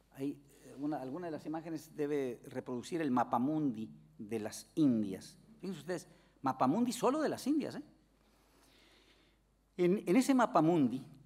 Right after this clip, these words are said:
todo el reino de los incas se divide en cuatro partes, más un punto central. Y ese punto central no puede ser otra cosa que el ombligo, el axis mundi. Es el centro simbólico que se llama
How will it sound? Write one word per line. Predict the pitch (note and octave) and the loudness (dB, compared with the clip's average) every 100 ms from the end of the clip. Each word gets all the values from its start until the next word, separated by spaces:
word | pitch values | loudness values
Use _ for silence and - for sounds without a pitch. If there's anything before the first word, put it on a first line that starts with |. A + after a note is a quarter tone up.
| _ | _
todo | - C4 C4 | -2 2 4
el | G#3 | 4
reino | F3 A3 A3+ A3 | 2 2 4 2
de | F#3 | 2
los | D#3+ - | 0 0
incas | G#3 D3+ - E3 | 2 2 2 -4
se | - - D#3+ | -6 -2 0
divide | D3 F#3+ A3+ | 0 0 -2
en | F#3 | -2
cuatro | D#3+ G#3 - F#3 | -2 -2 -2 -4
partes, | G#3 G#3+ G#3+ B2+ - - _ _ | -2 -4 -6 -10 -10 -14 _ _
más | C#3 C3 | -8 -6
un | F#3+ F#3+ | -6 -6
punto | F#3+ F#3+ F#3+ E3+ | -6 -8 -8 -6
central. | D3+ C3+ - F#3+ D#3 - - _ _ | -4 -4 -4 -6 -8 -18 -20 _ _
Y | B2+ | -8
ese | B2+ | -6
punto | - A2+ C#3+ | -6 -6 -6
central | G3 F#3 C#3 F#3 - - | -8 -2 -2 -2 -12 -12
no | B2+ | -10
puede | - B2 | -6 -4
ser | C#3 | -6
otra | C3 C#3 | -6 -6
cosa | B2+ E3 | -6 -8
que | B2 | -8
el | |
ombligo, | G2+ G#2 D#3 A3 B2 | -8 -6 -4 -2 0
el | A2+ | 0
axis | D3+ - B2+ | -2 -4 -2
mundi. | C3 A3 F3+ - - - - - - | 2 4 4 0 -8 -18 -20 -20 -12
Es | C3 | -4
el | F3+ D3+ | -4 0
centro | E3 D#3+ E3 | 0 0 -2
simbólico | F3 D#3+ C3 D3+ C#3 - D3+ D#3 - _ _ _ _ _ _ | -4 0 4 4 2 -2 -8 -10 -18 _ _ _ _ _ _
que | - | -20
se | - G2+ | -16 -12
llama | G#2+ A2 A#2+ | -8 -8 -8